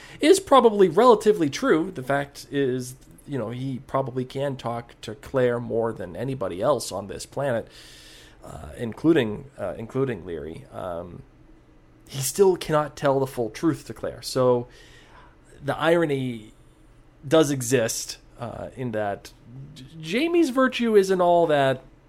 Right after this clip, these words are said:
<laughs> isn't all that perfect here. Um, and Claire agrees, but then asks Jamie, "Well, what about him?" And I just, I just find this great. And she says, "Yeah, yeah, you haven't killed anyone, but do you want to?"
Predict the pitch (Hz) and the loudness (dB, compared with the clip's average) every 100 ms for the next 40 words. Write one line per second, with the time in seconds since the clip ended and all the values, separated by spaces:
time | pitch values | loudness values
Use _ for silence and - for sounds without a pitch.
0 | _ - - - - - 180 - 180 156 | _ -20 -20 -14 -12 -4 -4 -4 -2 4
1 | 160 160 147 127 131 123 113 - 135 - | 4 4 0 4 4 4 -2 0 -2 -2
2 | - - 87 - - - - _ - 80 | -10 -10 -10 -10 -16 -20 -20 _ -20 -16
3 | 80 71 71 71 - _ - 104 101 82 | -12 -12 -12 -16 -20 _ -12 -12 -12 -16
4 | - - - - 202 180 156 208 311 175 | -20 -20 -20 0 4 6 6 4 6 6
5 | 139 131 - 151 143 240 190 147 156 - | 2 -2 -2 -2 2 2 2 -2 -6 -14
6 | 131 135 127 139 110 110 110 127 151 165 | -6 -4 -4 -6 -6 -8 -8 -2 0 4
7 | 247 113 - - 123 127 131 139 - 139 | 2 0 -12 -12 -8 -6 -6 -8 -4 -4
8 | 139 156 - 170 175 165 143 - - - | -2 -6 -6 -4 -2 -2 -2 -10 -16 -20
9 | - - - - - - _ - 156 156 | -20 -20 -20 -20 -20 -20 _ -2 2 4
10 | 104 92 123 131 135 131 156 202 135 110 | 0 -8 -8 -6 -4 -4 -4 -4 -6 -6
11 | 180 143 170 196 139 127 131 113 113 113 | -4 -4 -2 -2 -2 -4 -4 -6 -6 -8
12 | 117 127 127 123 127 147 240 247 - 110 | -8 -8 -8 -6 -4 -2 -4 -6 -6 -8
13 | 87 | -8